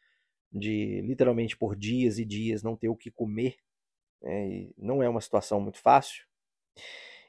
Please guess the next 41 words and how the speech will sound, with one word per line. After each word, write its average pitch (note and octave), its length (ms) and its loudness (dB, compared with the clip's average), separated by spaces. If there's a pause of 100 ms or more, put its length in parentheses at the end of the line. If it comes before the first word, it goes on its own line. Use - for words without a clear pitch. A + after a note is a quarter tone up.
É, A#2+ 600 12
quando A3 260 8
você E3 340 4 (100)
está - 220 8
vivendo C#3+ 280 6
esse C3+ 160 -2
momento, C3+ 420 2
não E3+ 120 0
basta, F3+ 380 6
não F3+ 200 2
dá F#3+ 120 10
pra F#3+ 140 4
pessoa D3 420 6
vir C3+ 400 0 (200)
e C#3 120 0
chutar C#3 340 4
cachorro A#2+ 380 0
morto, - 520 -4 (140)
<laughs> - 60 -16
entende? C#3 560 4 (460)
Não - 60 -4
dá G#2 120 10
pra - 140 10
você D3 320 8
dar C3+ 260 8
nenhuma C3 220 2
lição A#2+ 300 2
de A2+ 80 2
moral A#2+ 680 12
ou G2+ 220 0
qualquer A2+ 280 0
coisa A#2+ 260 6
do A#2+ 100 -2
tipo. - 320 -4
Você - 140 -18
tem C4 120 -2
que E4+ 380 4 (160)
prestar A3+ 240 6
o A3+ 40 8
socorro, D3 520 4
né? A#2+ 200 2